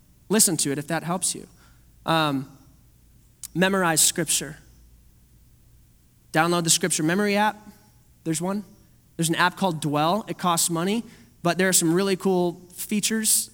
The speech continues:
uh, for helping you memorize Scripture. You can put the same Scripture on repeat while you're at the gym. There are all sorts of, memorize it, internalize it. Jesus clearly did.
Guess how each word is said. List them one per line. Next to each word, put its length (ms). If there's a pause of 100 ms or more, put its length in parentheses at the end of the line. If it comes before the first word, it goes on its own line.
uh, 300
for 120
helping 320
you 80
memorize 400
Scripture. 380
You 140
can 120
put 140
the 60
same 260
Scripture 320
on 100
repeat 440
while 200
you're 80
at 140
the 60
gym. 340
There 100
are 40
all 120
sorts 300
of, 160
memorize 600
it, 100 (440)
internalize 720
it. 80 (600)
Jesus 320
clearly 360
did. 280